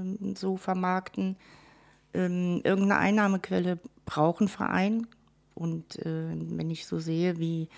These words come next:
die Leute halt, äh, mit irgendwelchen, ähm, Serien im, äh, T V umgehen, ich muss jetzt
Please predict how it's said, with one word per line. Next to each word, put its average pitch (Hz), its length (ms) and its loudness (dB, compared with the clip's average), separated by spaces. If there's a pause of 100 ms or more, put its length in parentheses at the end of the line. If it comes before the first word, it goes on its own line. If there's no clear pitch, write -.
(420)
die 196 60 2
Leute 185 460 2
halt, 175 480 -2
äh, 175 220 -2
mit 170 260 -4
irgendwelchen, 170 1040 -2 (960)
ähm, 165 480 0
Serien 180 1040 2
im, 165 580 0
äh, 156 300 -4
T - 180 -4
V 185 300 4
umgehen, 170 960 0 (320)
ich - 240 -10
muss - 280 -2
jetzt - 720 -6